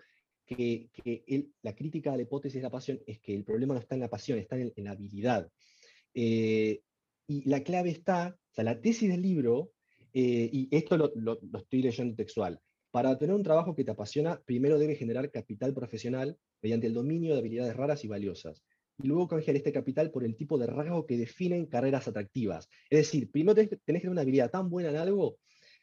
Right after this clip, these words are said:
que te permita hacer un trabajo que a vos, te, digamos, tengas control, que vos sientas que, que estás en control, que es tan útil que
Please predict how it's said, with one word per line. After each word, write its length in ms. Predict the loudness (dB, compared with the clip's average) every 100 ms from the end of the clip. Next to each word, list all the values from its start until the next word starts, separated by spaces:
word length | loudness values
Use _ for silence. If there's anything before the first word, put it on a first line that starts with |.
| _ _ _
que 380 | 4 4 2 -6 _ _
te 100 | 2
permita 340 | 4 4 4 2
hacer 160 | 0
un 80 | 0
trabajo 440 | 4 4 2 -4
que 100 | 0
a 80 | 2
vos, 400 | 4 2 0 -8 _ _ _ _ _ _ _ 0
te, 160 | 2 2 -2 -4 4
digamos, 280 | 4 6
tengas 240 | 2 2 2
control, 540 | 2 2 6 4 4 _ _ _
que 80 | 2
vos 160 | 2
sientas 240 | 2 0 0
que, 200 | -2 -2
que 100 | -4
estás 200 | -2 0
en 100 | 0
control, 520 | 0 4 4 2 -2 _ _ _ _ _ _
que 100 | -2
es 60 | 2
tan 160 | 4
útil 380 | 4 4 -2 0
que 320 | 2 2 0